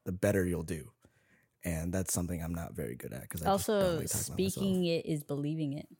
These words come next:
Speaker 1: It's true.
Speaker 2: Speaking it is believing it. So if you are constantly saying positive things about yourself,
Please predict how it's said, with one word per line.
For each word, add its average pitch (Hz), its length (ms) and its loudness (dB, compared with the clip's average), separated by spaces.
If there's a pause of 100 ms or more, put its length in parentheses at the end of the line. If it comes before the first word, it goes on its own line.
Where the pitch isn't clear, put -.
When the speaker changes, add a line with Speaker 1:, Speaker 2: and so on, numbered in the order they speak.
Speaker 1:
It's - 140 -4 (1120)
true. 101 320 2 (160)
Speaker 2:
Speaking 170 560 0
it 185 160 4
is 170 160 2
believing 147 480 2
it. 156 160 -6 (140)
So - 180 -2
if 147 220 4
you 156 180 4
are 151 180 4
constantly 156 960 2 (880)
saying 156 320 4
positive 156 480 4
things 165 220 2
about 151 160 0
yourself, 147 760 -2